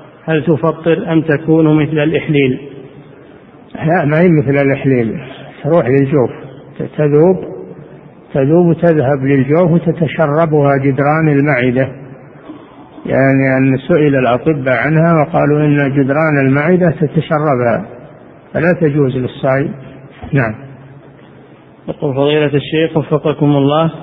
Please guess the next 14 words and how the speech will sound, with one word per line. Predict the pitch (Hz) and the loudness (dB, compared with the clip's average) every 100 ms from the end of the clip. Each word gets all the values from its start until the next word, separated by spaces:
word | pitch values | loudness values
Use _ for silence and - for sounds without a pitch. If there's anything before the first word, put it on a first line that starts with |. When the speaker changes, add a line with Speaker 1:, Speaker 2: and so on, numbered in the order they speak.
| - - - - | -18 -20 -20 -10
Speaker 1:
من | 196 165 | -4 0
المعلوم | 156 156 147 165 165 | 2 2 2 2 2
أنه | 160 151 156 160 156 165 | 2 2 2 2 2 2
إذا | 147 143 | 0 -2
استقاء | - 156 143 160 160 165 | -2 -4 -4 0 0 0
الصائم | 143 - 151 156 170 160 170 165 - | -4 -4 -2 -2 0 0 0 -4 -4
فإنه | 160 156 160 151 160 147 | -2 0 0 2 2 2
يفسد | 156 156 160 151 | 0 -2 -2 0
صومه، | 151 160 139 120 110 - - - - - - - - | 0 0 0 -2 -4 -10 -20 -20 -20 -20 -20 -14 -4
فهل | 147 160 | 0 0
يلزمه | 160 147 165 160 151 | 0 0 0 2 2
الإمساك | 160 151 139 156 143 143 - 156 | 2 2 0 -2 -4 -6 -10 -4
باقي | 156 151 156 147 | -4 -2 0 0
اليوم | 143 147 160 | 2 2 2